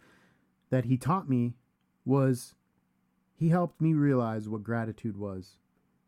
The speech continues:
and to start developing that sense of gratitude in my life. You see, up until that point, I was a pretty loose cannon when it came to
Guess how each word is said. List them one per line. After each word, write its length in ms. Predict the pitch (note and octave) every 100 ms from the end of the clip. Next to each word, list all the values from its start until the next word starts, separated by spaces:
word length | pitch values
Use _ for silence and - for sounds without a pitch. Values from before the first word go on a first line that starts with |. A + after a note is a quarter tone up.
| _ _ _ _ _ _ A#2
and 80 | A2+
to 60 |
start 260 | - C3 A2
developing 680 | A2+ A2 C3 C3 B2+ A2+ G#2 _ _ _ -
that 180 | A2+ -
sense 240 | B2 A2+
of 80 | G2+
gratitude 480 | A#2 A2 G#2+ A2 G2
in 60 |
my 80 | F2+
life. 320 | F2+ F2 _ _ _ _ _ _ _ _ _ _ _ _ -
You 80 | B2+
see, 120 | D3
up 140 | C#3+
until 180 | E3+ E3+
that 180 | E3 -
point, 240 | C3+ A#2+ G#2+
I 80 | C#3
was 380 | D#3 B2+ - _ _ -
a 60 | A#2+
pretty 480 | - D3 C3+ B2 A2 _ _ _ -
loose 360 | B2 A#2 - -
cannon 400 | - A2+ G#2 F#2 F#2
when 140 | A#2 A2+
it 60 |
came 220 | B2+ A#2 G#2+
to 400 | B2 A#2+ A2